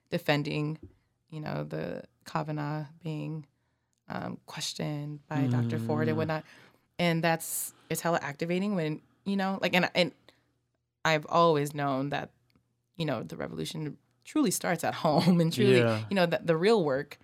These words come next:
Speaker 1: is off stage,
Speaker 2: Mm-hmm.
Speaker 1: off cameras, when you're with
Speaker 2: Off the
Speaker 1: your
Speaker 2: mic.
Speaker 1: people, right? When you're with
Speaker 2: Yeah.
Speaker 1: your people and you're going toe to toe.
Speaker 2: When you're at the dinner table.
Speaker 1: Mm-hmm.
Speaker 2: Mm.
Speaker 1: The holidays are coming around. <laughs>
Speaker 2: Okay.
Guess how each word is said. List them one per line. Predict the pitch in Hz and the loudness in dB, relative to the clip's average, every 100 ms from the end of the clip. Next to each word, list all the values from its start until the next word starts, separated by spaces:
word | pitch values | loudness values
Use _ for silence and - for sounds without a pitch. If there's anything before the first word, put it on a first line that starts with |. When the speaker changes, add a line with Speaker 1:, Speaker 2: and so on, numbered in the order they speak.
| _ _ _ | _ _ _
Speaker 1:
is | - 147 - _ - | -6 -6 -12 _ 2
off | 160 170 - - _ | 6 6 2 -14 _
stage, | - - 139 139 139 | -2 2 4 4 2
Speaker 2:
Mm-hmm. | - | 2
Speaker 1:
off | 156 107 104 - - - | 2 2 -4 -12 -20 -20
cameras, | - 156 147 143 147 | -2 0 2 2 0
when | 151 151 151 | 0 0 2
you're | 156 165 | 0 2
with | 156 160 - | 2 2 4
Speaker 2:
Off | 131 127 | 4 6
the | |
Speaker 1:
your | 139 | 6
Speaker 2:
mic. | 139 | 8
Speaker 1:
people, | 120 110 165 151 104 | 6 6 4 4 6
right? | 180 151 | 6 6
When | 165 | 4
you're | 170 208 | 6 6
with | 196 | 4
Speaker 2:
Yeah. | |
Speaker 1:
your | 185 | 2
people | 185 233 - 165 | 2 0 2 2
and | 156 | 2
you're | 165 175 | 0 -2
going | 160 156 | -2 -2
toe | - 190 | 0 0
to | 208 | 0
toe. | - 165 | 4 6
Speaker 2:
When | 139 | 6
you're | 127 | 6
at | 127 | 4
the | 123 | 6
dinner | 135 165 | 8 10
table. | 151 165 156 143 | 10 12 12 12
Speaker 1:
Mm-hmm. | 156 247 240 151 | 12 10 8 4
Speaker 2:
Mm. | 185 165 127 165 185 180 | 4 6 6 6 6 8
Speaker 1:
The | 165 | 8
holidays | 165 170 185 185 180 | 10 8 8 6 4
are | |
coming | 180 196 196 | 4 4 4
around. | 190 190 190 143 | 4 4 8 10
<laughs> | |
Speaker 2:
Okay. | 156 214 254 247 | 12 12 12 12